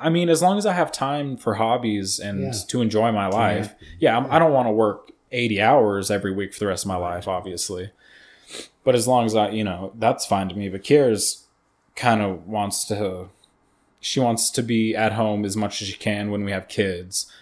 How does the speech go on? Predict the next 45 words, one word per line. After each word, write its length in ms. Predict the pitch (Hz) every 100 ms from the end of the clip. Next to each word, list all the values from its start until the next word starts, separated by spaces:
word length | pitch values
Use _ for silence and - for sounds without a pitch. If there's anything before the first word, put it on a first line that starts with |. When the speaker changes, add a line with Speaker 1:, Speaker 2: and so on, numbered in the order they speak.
| _
Speaker 1:
So 120 | -
she 100 | 104
kinda 220 | - 127 120
wants 340 | 117 113 - -
a 180 | 104 101
job 400 | 98 98 95 92
that 220 | 95 -
could 300 | - 117 110
possibly 440 | 110 104 - 104 101
be 140 | 101
worked 400 | 95 104 98 -
from 180 | 98 95
home 420 | 117 117 110 104
and 120 | 98
all 160 | 92 98
that 180 | 95 90
kinda 120 | 92
Speaker 2:
Yeah. 140 | 87 85
Speaker 1:
stuff. 240 | 87 85 -
So 180 | 85 - _ - -
just 180 | 135 107
Speaker 2:
There's 80 | 113
Speaker 1:
different 260 | 113 107
criteria. 580 | 107 95 - 85 85 85 -
Speaker 2:
there's 160 | 92
more 200 | 95 110
and 100 | 104
more 180 | 101 101
of 60 | 92
those 340 | 90 87 - _ _ 104
now, 280 | 95 92 - _
you 260 | 101 92 -
know. 100 | 107 90
Speaker 1:
Oh, 40 |
a 20 |
ton. 420 | - 104 90 87 95 _ _ _
Speaker 2:
Yeah, 60 | _ _ 113
there 240 | 85 85
are. 340 | - 90 113 110
And 140 | 98 - _ _ _ _
I 80 | 139
could 120 | 117
see 180 | - 107 -
Kiera 180 | 98 90
having 280 | 82 82